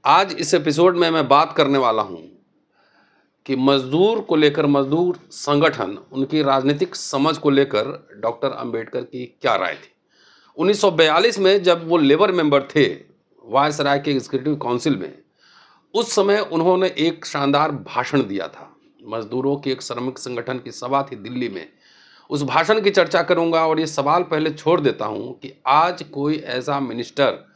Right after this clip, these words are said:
जो कि केंद्र सरकार में हो, क्या वैसा भाषण मजदूरों के बारे में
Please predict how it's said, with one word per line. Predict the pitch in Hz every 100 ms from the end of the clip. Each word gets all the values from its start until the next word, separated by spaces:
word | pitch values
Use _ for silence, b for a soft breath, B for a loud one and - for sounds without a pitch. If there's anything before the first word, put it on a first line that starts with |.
| b b b -
जो | 107 147
कि | 156 180 185 - -
केंद्र | 143 147
सरकार | 143 131 120 135 156
में | 151 147
हो, | 151 156 -
क्या | 127 135
वैसा | 117 123 123 135 135
भाषण | 98 95 110 123 127 127 b b b
मजदूरों | 101 107 113 110 120 131 135
के | 127
बारे | 107 117 113
में | 117 117 123